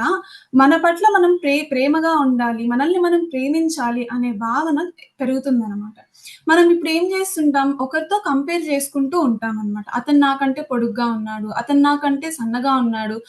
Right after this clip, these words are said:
అలా కంపేర్ చేసుకుని మనల్ని మనం నిందించుకుంటూ ఉంటామన్నమాట. "నేను, ఆహ్, సరిగ్గా లేనేమో, ఈ సొసైటీ బ్యూటీ స్టాండర్డ్స్‌కి నేను ఫిట్ అవ్వట్లేదేమో," అని మనలో మనమే బాధపడుతూ ఉంటాం. మనల్ని మనమే నిందించుకుంటూ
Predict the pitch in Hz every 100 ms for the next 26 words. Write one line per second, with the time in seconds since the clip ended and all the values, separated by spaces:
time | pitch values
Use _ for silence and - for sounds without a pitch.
0 | - - 285 294 285 277 285 359 349 254
1 | 240 - 233 233 233 285 349 370 330 359
2 | 403 262 277 320 349 - 285 269 330 220
3 | 208 214 208 208 208 214 214 - - 262
4 | 269 269 262 262 - 240 240 247 240 285
5 | 247 233 254 233 226 226 226 _ - 262
6 | 262 262 294 302 277 262 269 285 254 240
7 | 262 262 - 247 220 - 233 - 311 262
8 | 269 240 233 220 220 226 226 226 226 262
9 | 311 330 277 262 269 214 226 240 285 214
10 | - 277 214 214 214 - - - 262 330
11 | 370 320 285 277 359 277 247 277 320 -
12 | - 226 214